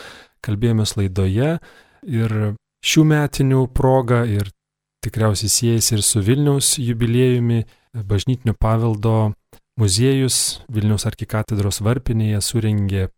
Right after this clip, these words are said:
parodą, kuri vadinasi Barbora et cetera. E, nespėjom pakalbėti,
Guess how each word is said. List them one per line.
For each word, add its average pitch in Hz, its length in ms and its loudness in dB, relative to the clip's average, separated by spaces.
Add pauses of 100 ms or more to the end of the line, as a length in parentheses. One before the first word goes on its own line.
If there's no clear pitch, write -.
(140)
parodą, 139 580 0 (560)
kuri 104 180 -4
vadinasi 98 600 -2 (200)
Barbora 104 680 0 (300)
et - 180 -2
cetera. 139 540 0 (800)
E, 104 160 -2 (680)
nespėjom 104 580 0
pakalbėti, 101 680 -2